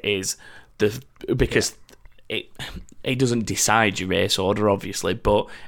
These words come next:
Speaker 1: it goes a long way to helping.
Speaker 2: Yeah. <clears throat> It's as, uh, as Danny Rick said, it is
Speaker 1: Yeah.
Speaker 2: fifty percent
Speaker 1: It's
Speaker 2: of
Speaker 1: a
Speaker 2: the job
Speaker 1: lot, it's a
Speaker 2: done.
Speaker 1: lot more critical here than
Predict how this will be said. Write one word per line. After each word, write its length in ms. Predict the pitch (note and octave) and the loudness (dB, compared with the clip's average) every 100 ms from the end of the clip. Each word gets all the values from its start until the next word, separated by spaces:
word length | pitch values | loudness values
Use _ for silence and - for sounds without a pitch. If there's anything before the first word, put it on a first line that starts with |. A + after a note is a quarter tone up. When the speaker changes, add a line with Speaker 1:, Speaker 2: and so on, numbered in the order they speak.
| - | -4
Speaker 1:
it 100 | A2 | 0
goes 260 | A#2 G2 | 2 2
a 60 | G2 | 2
long 340 | G#2 G#2+ G2+ F#2+ | 2 2 2 2
way 300 | G2+ G2 F#2+ | 4 4 2
to 120 | G2 | 0
helping. 440 | G#2+ G2 - A#1+ - - - - - - - - - | 2 2 0 -2 -6 -18 -20 -20 -20 -20 -20 -20 -8
Speaker 2:
Yeah. 260 | B2 G#2+ G2+ | -4 -2 -4
<clears throat> 60 | C#3+ B2+ - - - | -6 -8 -10 -12 -8
It's 320 | B2 - - - | -6 -4 -6 0
as, 260 | C3+ B2 C3 | 2 2 2
uh, 360 | A#2+ A#2 A2+ - - - - | 2 2 -2 -6 -18 -16 -6
as 160 | A#2+ | -6
Danny 260 | - C3 A#2 | 0 2 2
Rick 220 | A2+ - | 0 -2
said, 380 | - A2+ A2 - - - | -4 -4 -4 -6 -18 -8
it 100 | A#2 G2 | -6 0
is 80 | G#2+ | 0
Speaker 1:
Yeah. 80 | B2 | 0
Speaker 2:
fifty 340 | C#3 - A#2+ | -2 -4 -6
percent 480 | A2+ G#2+ A2+ G#2 G2 - | -6 -4 -4 -4 -8 -2
Speaker 1:
It's 200 | A2 A2 | 2 4
Speaker 2:
of 60 | G#2 | 4
Speaker 1:
a 20 | |
Speaker 2:
the 60 | |
job 80 | A2 | 6
Speaker 1:
lot, 180 | A#2+ - | 4 4
it's 120 | A#2+ | 2
a 40 | A2+ | 4
Speaker 2:
done. 60 | A#2+ | 6
Speaker 1:
lot 140 | A#2+ A2 | 6 6
more 180 | G#2 G2 | 4 4
critical 380 | G2 E2+ G2+ | 0 2 0
here 260 | A2 G#2 G2+ | 2 2 2
than 380 | G2 G2 G2 | 2 2 0